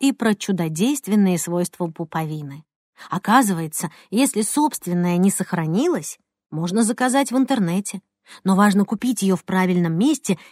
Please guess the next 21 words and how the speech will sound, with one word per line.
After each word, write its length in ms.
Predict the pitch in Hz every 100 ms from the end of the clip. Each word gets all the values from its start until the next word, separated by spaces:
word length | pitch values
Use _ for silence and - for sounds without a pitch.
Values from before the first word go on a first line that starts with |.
| -
и 140 | 208
всегда 500 | - 208 175 165 285
носить 420 | 240 208 - 190
с 60 | -
собой. 500 | - 170 160 160 - _ _ _
Это 320 | 294 285 240 208
убережет 720 | 226 185 165 165 196 330 - - _ _ _ _
от 160 | 277
болезней 640 | 226 262 277 320 214 214 220
из 220 | 233 170
глаза. 520 | 175 170 160 147 156 - _ _ _ _ _ _ _ _ _ _ _ 208
Ника 340 | 247 269 254
закрыла 500 | 202 233 247 233 180
блог. 480 | 170 160 143 - - _ _ _ _ _ -
Вряд 320 | 180 233 294
ли 80 | 190
в 60 | 185
нем 160 | 180
отыщется 560 | 175 160 233 - - 180
что-то 260 | - 170
полезное. 640 | 165 175 170 160 160 147 147